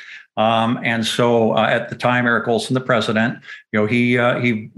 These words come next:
very much laid out a, uh, a, a training program for everybody at Jane, and really a requirement of your employment is that you want you to educate yourself forty hours a week, uh, every year. Uh, it's very much a, uh,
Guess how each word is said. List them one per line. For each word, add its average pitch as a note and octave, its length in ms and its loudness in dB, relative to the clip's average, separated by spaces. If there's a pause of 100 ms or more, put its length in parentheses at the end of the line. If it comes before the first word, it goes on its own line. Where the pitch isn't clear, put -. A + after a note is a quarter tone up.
(160)
very D#3 200 2
much D3 280 0
laid C3 180 2
out B2+ 320 2
a, G#2+ 300 2
uh, G#2+ 500 0
a, - 80 0
a - 20 -8
training B2+ 400 0
program C3 640 0
for G#2 240 -4
everybody C3 400 0
at F#3 200 -2
Jane, B2 340 0
and A2 200 0 (220)
really F3 180 0
a - 20 2
requirement C3+ 640 2
of A2+ 80 -2
your A#2+ 100 0
employment B2 460 0
is A#2+ 220 0
that C3+ 80 -4
you C3 140 -2
want B2+ 300 0
you C#3 80 2
to B2 480 0
educate C3 380 0
yourself B2 420 -2
forty C3 320 2
hours A#2+ 500 0
a C#3+ 40 2
week, A#2 400 0
uh, B2+ 120 0
every B2 300 0
year. D3+ 340 0 (440)
Uh, G#2 280 0
it's B2 140 -6
very B2+ 240 2
much B2 320 0
a, A2 240 2
uh, G#2+ 300 0